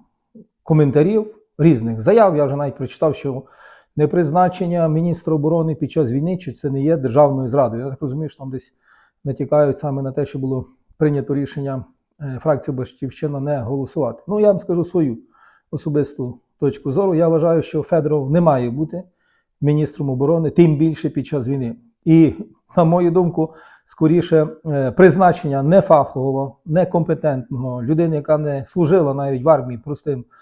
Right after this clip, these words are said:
солдатом, не говорячи, навіть не мала військової кафедри,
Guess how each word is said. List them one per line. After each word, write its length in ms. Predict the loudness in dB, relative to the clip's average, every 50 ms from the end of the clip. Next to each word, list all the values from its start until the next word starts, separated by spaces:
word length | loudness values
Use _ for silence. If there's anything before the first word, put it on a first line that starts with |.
| _ _ _ _ _
солдатом, 600 | _ -4 -2 0 2 4 4 4 2 0 -4 -4
не 60 | -4
говорячи, 360 | -2 0 0 0 -2 -2 -4 -4
навіть 280 | -2 -2 -2 -2 -4
не 60 | -4
мала 280 | -2 -2 -2 -2 -2 -2
військової 380 | -4 -6 -6 -6 -6 -4 -4 -2
кафедри, 420 | -2 -2 -2 -2 -4 -6 -6 -8